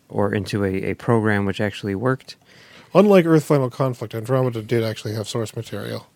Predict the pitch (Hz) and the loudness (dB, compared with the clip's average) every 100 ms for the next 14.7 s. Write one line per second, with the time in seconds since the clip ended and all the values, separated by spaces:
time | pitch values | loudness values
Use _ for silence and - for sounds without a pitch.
0 | _ - - - _ - 113 87 - 98 | _ -14 -14 -16 _ -6 -6 -6 -10 -12
1 | - - - 139 135 139 143 123 - 117 | -10 -12 -8 0 4 4 2 -4 -4 -4
2 | 113 117 120 110 120 113 110 110 107 101 | -4 -2 -2 -2 -6 -6 -4 -4 -6 -8
3 | - 113 - - 113 113 113 - - _ | -12 -14 -18 -12 -8 -6 -8 -12 -14 _
4 | _ _ - - - _ - 135 131 131 | _ _ -4 -4 -18 _ -2 0 4 6
5 | 127 - 123 110 117 101 - 113 - - | 4 2 -2 -2 -6 -8 -10 -12 -14 -8
6 | 120 - - 117 - - 131 - 147 120 | -8 -8 -10 -10 -10 -12 -4 0 2 0
7 | 113 113 123 - - - - - - _ | -6 -8 -8 -18 -14 -16 -16 -20 -20 _
8 | _ 131 127 110 - 139 123 - 110 104 | _ 4 4 4 0 2 2 0 -2 -2
9 | - 101 95 - 92 - - - 156 135 | -4 -6 -4 -4 -4 -6 -14 -4 0 2
10 | 117 - 107 98 95 95 92 95 90 90 | 0 -2 -6 -4 -2 -2 -4 -6 -8 -8
11 | 85 85 - - - - _ - - _ | -10 -12 -14 -16 -18 -20 _ -20 -20 _
12 | _ - - 95 82 - - _ _ _ | _ -10 -6 -8 -8 -18 -20 _ _ _
13 | _ _ _ _ - 151 151 131 123 123 | _ _ _ _ -2 2 4 4 -2 -8
14 | _ - 151 139 - 127 117 | _ -8 -8 -6 -10 -8 -10